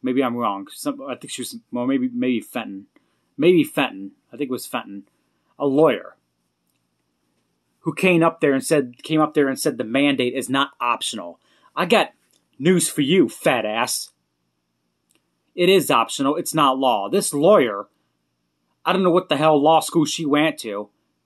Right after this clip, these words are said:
but obviously she needs to get a new lawyer degree because obviously this lawyer doesn't know the difference between a, a law and a mandate.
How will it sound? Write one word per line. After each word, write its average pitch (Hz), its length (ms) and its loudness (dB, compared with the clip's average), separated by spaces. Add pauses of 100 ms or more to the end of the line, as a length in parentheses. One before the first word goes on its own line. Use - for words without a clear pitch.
(760)
but 143 100 0
obviously 147 600 2 (160)
she - 220 -4
needs 160 180 0
to 123 60 -14
get 151 120 4
a 151 60 4
new 143 160 4
lawyer 143 380 4
degree 110 540 -6 (1000)
because 135 240 -4
obviously 151 380 2
this 139 200 0
lawyer 147 400 4
doesn't 135 240 0
know 139 100 2
the 120 120 -4
difference 135 360 -2
between 139 220 -4
a, 117 100 0 (340)
a 123 60 -2
law 120 640 4 (240)
and 143 120 -2
a 123 80 0
mandate. 127 840 0